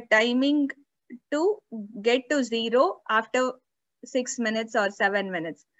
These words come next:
Say after seven minutes, I want the timer output to come to zero, but you have initially designed the circuit so that it will, uh, stay high for ten minutes. So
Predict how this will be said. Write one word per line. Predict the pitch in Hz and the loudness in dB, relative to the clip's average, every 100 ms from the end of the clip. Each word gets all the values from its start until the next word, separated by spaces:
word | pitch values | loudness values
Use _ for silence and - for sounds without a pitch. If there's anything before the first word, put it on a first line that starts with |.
| _ _ _ | _ _ _
Say | 302 285 | 6 8
after | 247 262 277 277 | 8 6 4 4
seven | 269 233 254 262 | 4 2 4 2
minutes, | 240 262 294 240 | 2 -2 0 2
I | 220 | 2
want | 214 220 247 | 2 2 2
the | 240 | 0
timer | 233 202 208 220 | 2 2 2 2
output | 196 196 240 247 | 2 2 -2 -2
to | 220 | -2
come | 208 196 208 | -2 -4 0
to | 226 | 0
zero, | 202 196 190 453 - _ _ - | 0 0 0 -2 -4 _ _ 0
but | 294 320 | 2 2
you | 302 320 | 0 0
have | 349 | 2
initially | 302 262 277 302 285 311 | 2 2 0 -2 -2 -2
designed | 233 220 226 240 277 | 2 2 2 2 2
the | 277 | 0
circuit | 277 208 196 247 415 - _ _ 254 | 0 -2 -2 -4 -4 -6 _ _ -4
so | 277 | 0
that | 254 330 - | 2 0 -2
it | - 254 | -6 -4
will, | 254 294 - _ _ _ _ _ _ - | 0 0 -2 _ _ _ _ _ _ 0
uh, | 240 226 214 | 4 4 2
stay | 214 - 285 | 0 2 4
high | 277 240 240 | 4 2 0
for | 247 262 330 466 - - _ - | -2 0 0 -2 -10 -20 _ -2
ten | 262 254 | 2 2
minutes. | 190 170 160 - - _ _ _ _ _ | 0 -4 -8 -14 -20 _ _ _ _ _
So | 311 | 2